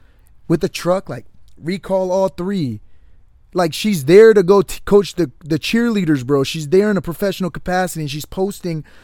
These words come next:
about, like, pro rec-, you know, it's like, how about you do your job and know the rules? Like, you're, you're acting in a professional capacity. How about you walk up to the driver and go, "Hey, I would get out of here so nobody gets in trouble."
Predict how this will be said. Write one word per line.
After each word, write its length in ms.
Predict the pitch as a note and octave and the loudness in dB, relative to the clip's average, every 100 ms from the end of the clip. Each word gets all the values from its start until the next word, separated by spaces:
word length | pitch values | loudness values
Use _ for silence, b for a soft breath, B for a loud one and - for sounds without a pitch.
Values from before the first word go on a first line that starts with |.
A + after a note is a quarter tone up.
| b | b
about, 320 | - D#3+ D3+ B2 | -4 0 0 -2
like, 280 | D3 G#2+ | -6 -6
pro 200 | - F#3 | -2 0
rec-, 300 | F3+ D#3 F3+ E3+ D#3+ | 0 -2 -6 -10 -6
you 140 | A3+ | -4
know, 120 | C4+ | 0
it's 180 | C#4+ - | -2 -2
like, 220 | G3 D#3 b b b | -4 -4 b b b
how 100 | G#3 | -2
about 200 | D4+ C#4+ | -2 0
you 100 | A#3 | -4
do 160 | B2+ E3 | -4 -6
your 180 | A3+ C#3+ | -4 -6
job 640 | B2+ D3 A#3 D3+ C3 C3+ - _ _ _ - | -4 -2 -2 -2 -4 -8 -16 _ _ _ -6
and 180 | D#3 D3+ | -2 0
know 180 | E3+ | 0
the 100 | F3+ D3 | 0 -2
rules? 800 | B2 D3+ A#3 C#4+ D#4+ - - _ _ _ _ _ | -2 -4 -4 -4 -6 -10 -18 _ _ _ _ _
Like, 240 | C3 A#2+ | -6 -6
you're, 160 | B2+ D#3+ | -2 -2
you're 180 | C#3 D3 | -2 -2
acting 300 | D#3+ F3 F#3+ | -4 -4 -4
in 80 | F3 | -4
a 40 | |
professional 500 | - E3 F#3 F3+ F3+ | -6 -8 -6 -6 -8
capacity. 520 | D3+ D3 D#3 F3+ F#3+ F3+ | -10 -10 -10 -10 -8 -6
How 60 | |
about 160 | G#3 A#3 | -6 -6
you 80 | G#3 | -6
walk 320 | E3 D#3 E3 | -2 -2 -2
up 80 | F#3 | -6
to 80 | F3+ | -6
the 120 | D3+ | -6
driver 360 | B2+ E3 F3 D#3+ | -2 0 0 -2
and 100 | C3 | -4
go, 140 | A#2+ | -6
"Hey, 320 | B2+ C#3 A#2+ A#2+ B B | -6 -8 -10 -12 B B
I 120 | - C3+ | -6 -4
would 140 | C3+ | -2
get 140 | C3 B2+ | -2 -4
out 220 | C#3 C#3+ | -4 -4
of 60 | |
here 160 | B2+ G#2+ | -4 -6
so 140 | - G#2+ | -8 -6
nobody 360 | A#2 B2 B2 | -4 -4 -6
gets 220 | A#2+ A#2 | -6 -8
in 100 | A#2+ | -10
trouble." 460 | G#2+ D3 A#2+ G2 - | -8 -8 -8 -12 -20